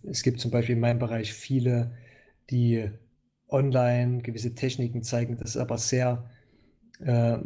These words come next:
brachiale Techniken, sag ich mal, die wirklich eher auf die männliche Zielgruppe ausgerichtet sind. Die hätten zum Beispiel,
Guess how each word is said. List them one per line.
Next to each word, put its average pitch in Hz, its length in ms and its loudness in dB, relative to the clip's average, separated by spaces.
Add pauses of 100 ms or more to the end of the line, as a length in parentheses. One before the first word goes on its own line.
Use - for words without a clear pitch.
(180)
brachiale 123 640 2
Techniken, 127 380 0
sag 120 220 -2
ich - 100 -10
mal, 123 140 0
die 120 340 -2
wirklich 123 280 -4
eher 127 180 0
auf - 120 -6
die 120 100 0
männliche 131 360 2
Zielgruppe 127 400 -2
ausgerichtet 123 540 -2
sind. 170 300 -2 (420)
Die 131 120 2
hätten 127 220 2
zum 117 140 -6
Beispiel, 113 680 -2